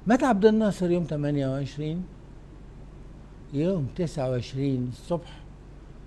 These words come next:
نازلين، رايح أجيب سجاير،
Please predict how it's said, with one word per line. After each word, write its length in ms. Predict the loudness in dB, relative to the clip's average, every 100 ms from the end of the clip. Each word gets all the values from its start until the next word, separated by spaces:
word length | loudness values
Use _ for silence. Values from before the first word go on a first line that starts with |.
| -18 -14 -4
نازلين، 720 | -2 0 0 2 4 2 0 -4 -14 -16 -18 -12 -2
رايح 160 | 0
أجيب 200 | 2 0
سجاير، 600 | 0 -2 2 4 4 2